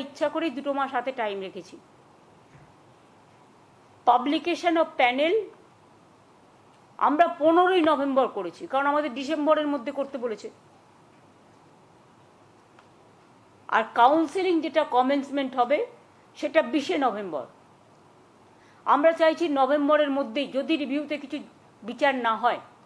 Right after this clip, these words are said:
তাহলে আমরা নভেম্বরের মধ্যেই কাউন্সেলিং করে টোটালটা করে দেব। এখানে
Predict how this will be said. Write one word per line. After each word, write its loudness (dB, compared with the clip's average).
তাহলে 4
আমরা 2
নভেম্বরের 2
মধ্যেই -2
কাউন্সেলিং 2
করে 4
টোটালটা 2
করে 0
দেব। -12
এখানে 4